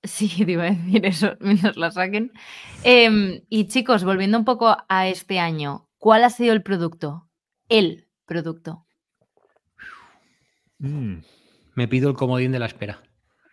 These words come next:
Speaker 3: <laughs> Ah, y ya me lo he
Speaker 2: Yo
Speaker 3: pedido,
Speaker 2: también.
Speaker 3: ¿eh? <laughs>
Speaker 1: Mayalen.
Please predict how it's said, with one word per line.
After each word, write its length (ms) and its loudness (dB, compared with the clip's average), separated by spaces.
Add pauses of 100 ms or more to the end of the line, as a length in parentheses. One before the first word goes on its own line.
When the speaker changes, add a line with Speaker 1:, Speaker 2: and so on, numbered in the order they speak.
(420)
Speaker 3:
<laughs> 260 -6 (720)
Ah, 200 -4
y 60 -2
ya 100 0
me 80 0
lo 80 2
he 0 -
Speaker 2:
Yo 40 0
Speaker 3:
pedido, 220 0
Speaker 2:
también. 200 -6 (460)
Speaker 3:
¿eh? 400 -6 (400)
<laughs> 260 -20
Speaker 1:
Mayalen. 460 4